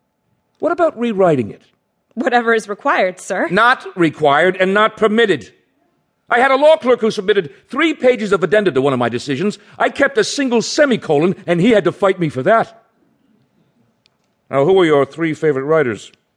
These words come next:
Speaker 2: Which period?
Speaker 1: From the last ice age till this morning.
Speaker 2: Yes, sir.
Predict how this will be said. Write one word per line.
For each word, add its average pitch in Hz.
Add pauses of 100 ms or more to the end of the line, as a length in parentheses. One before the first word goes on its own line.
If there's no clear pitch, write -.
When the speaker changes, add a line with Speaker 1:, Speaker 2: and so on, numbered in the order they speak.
(160)
Speaker 2:
Which 240
period? 196 (1400)
Speaker 1:
From 170
the 180
last 180
ice 165
age 92
till 123
this 107
morning. 123 (1500)
Speaker 2:
Yes, 220
sir. 165